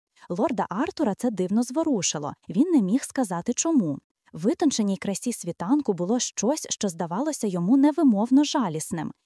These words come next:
і він думав про всі ті дні, що народжуються в красі, а заходять у бурі. Ці селяни теж зі своїми грубими, добродушними голосами і безтурботними манерами, який дивний Лондон вони бачили. Лондон, вільний від гріха ночі та диму дня,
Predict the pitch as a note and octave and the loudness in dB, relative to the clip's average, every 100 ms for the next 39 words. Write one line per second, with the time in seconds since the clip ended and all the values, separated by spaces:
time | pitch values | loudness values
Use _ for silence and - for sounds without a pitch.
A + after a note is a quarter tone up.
0 | - G#3 C4+ A#3+ A3+ C4+ G#3 - G3 - | -6 2 4 6 6 4 4 -4 -6 -4
1 | D#4+ - A3+ E3+ F3 A#3+ D4+ - G3+ F#3 | -6 -2 -2 0 4 4 4 0 0 0
2 | G#3+ A#3 F3+ E3+ F3+ - D#3 D#3 - A3 | 0 0 -2 -4 -6 -6 -8 -8 -4 -4
3 | E4 - D#4+ D#4 C4+ F3 E3+ G#3 - C4+ | -4 -2 -2 0 -4 -4 -2 -2 -2 -2
4 | A#3 F#3+ D#3+ D3+ - _ _ _ - D4+ | -2 -2 -4 -6 -10 _ _ _ -8 -4
5 | - F#3 F3 D4 C#4 - C#4 A#3+ F3 - | -2 -2 0 2 0 0 -2 0 -2 -6
6 | F#3+ F#3+ G3 B3 G#3+ E3+ F3 C4+ B3+ F3 | -8 -4 2 4 4 2 0 0 2 -2
7 | E3+ E3+ F#3 F#3 A#3 C#4+ G#3 E3+ E3 D#3 | -4 -4 -2 -2 -2 -2 -2 -4 -4 -6
8 | D#3+ - F#3+ C4 E3 _ C4+ B3 A#3 - | -6 -4 2 2 2 _ 0 2 0 -2
9 | F#3+ F3+ D4+ A#3+ F3 E3 D#3+ D#3+ C4 D4 | -4 -2 0 0 0 -2 -4 -2 0 0
10 | F3+ D#3+ - G#3 - F4+ G#3 F#3+ D4+ E4 | -2 -4 -8 -8 -4 -4 -2 -2 -2 -2
11 | F4+ D#4+ F#3+ F3+ E3 F3 A3+ C#4+ C4 F3 | -2 0 0 -2 -4 0 0 0 -2 -4
12 | - - F3+ _ _ - F3+ F3+ D#4+ B3 | -8 -8 -12 _ _ -12 -6 2 4 4
13 | G3 D#3+ A#3+ D4+ A3+ F#3+ F3+ F#3 - G3 | 0 0 2 4 4 2 -4 -6 -4 -4
14 | E3+ E3+ - - G#3 D4 G#3 F3 A3 B3+ | -4 -2 -4 -4 -2 -2 0 0 2 4
15 | C#4+ A#3 D#3 | 4 4 0